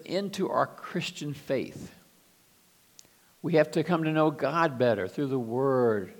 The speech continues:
and prayer. Our faith, add to our faith goodness, knowledge,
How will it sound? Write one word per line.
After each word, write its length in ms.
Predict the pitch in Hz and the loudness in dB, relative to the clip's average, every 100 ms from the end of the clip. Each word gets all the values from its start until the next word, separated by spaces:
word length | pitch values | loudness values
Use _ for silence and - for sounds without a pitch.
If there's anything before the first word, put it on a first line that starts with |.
| - | -16
and 160 | 104 | -16
prayer. 480 | - - 151 139 110 - _ - - - _ - - _ _ _ _ _ _ _ _ _ _ _ _ _ 185 | -14 -4 2 4 2 0 _ -16 -16 -18 _ -18 -18 _ _ _ _ _ _ _ _ _ _ _ _ _ 2
Our 320 | - 139 131 | 6 6 4
faith, 560 | - 143 110 95 - - - - _ _ _ _ _ _ _ _ - - - | 2 2 2 0 -8 -14 -14 -16 _ _ _ _ _ _ _ _ -20 -20 -2
add 300 | 165 202 202 | 2 4 2
to 140 | - 170 | 0 2
our 160 | 117 | 2
faith 560 | 123 139 104 98 - - _ - | 2 2 2 0 -8 -20 _ 2
goodness, 720 | 156 156 131 107 101 - - _ _ _ _ - | 6 6 4 -4 -6 -12 -18 _ _ _ _ -2
knowledge, 800 | 123 143 143 127 101 107 - | 2 6 6 4 2 -2 -12